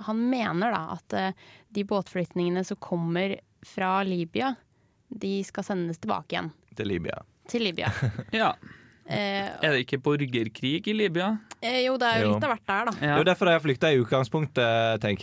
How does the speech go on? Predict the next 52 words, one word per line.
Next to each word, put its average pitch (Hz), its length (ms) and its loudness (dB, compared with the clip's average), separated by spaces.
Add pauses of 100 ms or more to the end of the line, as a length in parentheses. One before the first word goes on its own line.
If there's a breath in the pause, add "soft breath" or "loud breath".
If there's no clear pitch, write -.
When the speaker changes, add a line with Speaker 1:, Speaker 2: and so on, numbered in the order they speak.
(100)
Speaker 2:
jeg 101 120 2
da. 95 200 2
Speaker 3:
Jo, 147 100 4
de 151 80 0 (140)
flykter - 480 -4
jo 131 80 2
gjennom 131 640 2
Libya, 127 340 0
er 123 60 2
jo 110 60 0
tra-, 135 400 -4
transittland 123 720 -2
for 151 100 0
de 135 80 2
fleste, 131 420 -2
da. 127 140 2 (160)
Speaker 2:
Ja, 123 220 4
men 113 100 2
Speaker 1:
Mm. - 20 2
Speaker 2:
det 117 140 4
er 117 80 2
også 120 200 2
mange 101 520 2
libyske. 95 420 -2
Altså, 110 300 0 (420 loud breath)
det 120 120 2
er - 20 0
så, 170 320 0
det 135 120 2
er 170 40 4
sånn, 139 340 0 (680)
hva 165 240 0
skal 156 140 0
vi 127 80 4
gjøre 139 220 6
med 123 100 2
de 123 220 4
som, 110 400 2
som 110 120 0
blir 110 140 4
reddet 101 180 2
opp 117 120 2
av 107 100 4
vannet, 110 320 4
er, 104 420 4
er 101 200 2
vel 98 300 2
bakgrunnen 98 440 0
for 101 120 -2
det 95 200 2
utsagnet 101 400 0
her. 117 120 2